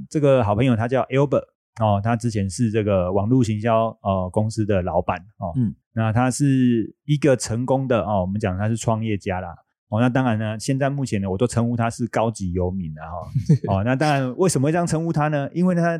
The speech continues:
Speaker 1: 他现在几乎每天都游山玩水哦，然后去
Speaker 2: 哇。
Speaker 1: 做这个爱做的事。那我问他说：“你爱做的事是，是什么？”
Speaker 2: 这么好。
Speaker 1: 对，他说：“没有啊，就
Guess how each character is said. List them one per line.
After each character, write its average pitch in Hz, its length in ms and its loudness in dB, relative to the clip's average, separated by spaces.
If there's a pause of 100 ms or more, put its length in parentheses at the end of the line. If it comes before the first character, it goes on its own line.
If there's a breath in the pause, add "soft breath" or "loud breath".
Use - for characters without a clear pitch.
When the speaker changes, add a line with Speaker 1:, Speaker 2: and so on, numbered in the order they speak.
Speaker 1:
他 180 100 2
现 180 160 0
在 175 320 0
几 160 160 2
乎 165 120 4
每 113 160 2
天 127 140 2
都 135 260 2
游 113 160 2
山 123 180 0
玩 113 180 2
水 90 220 -2
哦， 85 240 -6
然 98 140 -2
后 107 100 2
去 113 360 2 (200)
Speaker 2:
哇。 90 320 -6
Speaker 1:
做 135 260 4
这 135 120 -2
个 120 180 2
爱 127 140 0
做 127 200 2
的 110 60 2
事。 117 220 -6
那 135 100 2
我 120 100 4
问 143 120 2
他 139 160 0
说 139 140 0
：“你 113 40 -2
爱 127 140 -2
做 139 120 2
的 120 40 0
事 120 160 2
是， 135 140 -4
是 - 240 -2
什 156 80 4
么？” - 40 2
Speaker 2:
这 - 20 6
么 127 120 6
好。 95 480 2
Speaker 1:
对， 147 160 4
他 165 200 2
说 160 300 0
：“没 175 120 0
有 185 100 4
啊， 151 120 4
就 175 300 0